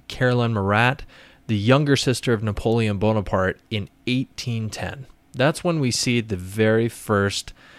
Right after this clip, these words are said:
upbringing of this wristwatch. Now, we move forward in time, and there was a distinct separation between wristwatches and pocket watches. Wristwatches were thought of to be more feminine and for women.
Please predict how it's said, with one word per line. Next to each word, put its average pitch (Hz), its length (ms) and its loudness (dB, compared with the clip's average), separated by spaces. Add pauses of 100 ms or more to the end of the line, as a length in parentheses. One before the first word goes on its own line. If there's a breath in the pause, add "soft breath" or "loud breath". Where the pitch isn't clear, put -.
(280 loud breath)
upbringing 127 540 2
of 107 120 2
this 104 280 0
wristwatch. - 720 -6 (120)
Now, 131 300 4 (840 loud breath)
we 135 380 4
move 143 260 2
forward 135 320 8
in 113 120 2
time, 123 460 2
and 117 360 -4 (220)
there 135 200 4
was 156 160 4
a 113 140 6
distinct 160 720 -6
separation 107 800 0
between 98 880 -4
wristwatches 135 880 0 (480 soft breath)
and 101 140 -4
pocket - 400 -2
watches. - 560 -10 (420 soft breath)
Wristwatches 147 800 4
were 120 560 0
thought 123 240 6
of 117 160 2
to 127 100 -4
be 113 140 0
more 107 220 -2
feminine 127 640 0
and 95 140 -4
for - 120 -4
women. 120 460 0